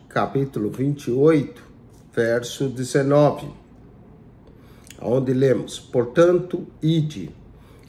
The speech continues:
ensinai todas as nações,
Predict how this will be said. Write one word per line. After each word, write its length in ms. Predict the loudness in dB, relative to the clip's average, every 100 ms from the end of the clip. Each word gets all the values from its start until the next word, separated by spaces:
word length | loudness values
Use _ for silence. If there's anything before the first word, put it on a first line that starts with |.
| -4
ensinai 920 | -2 -2 -2 -2 2 4 4 2 -2
todas 400 | 0 2 0 0
as 220 | -2 -2
nações, 920 | -2 -2 -2 2 2 2 -2 -12 -16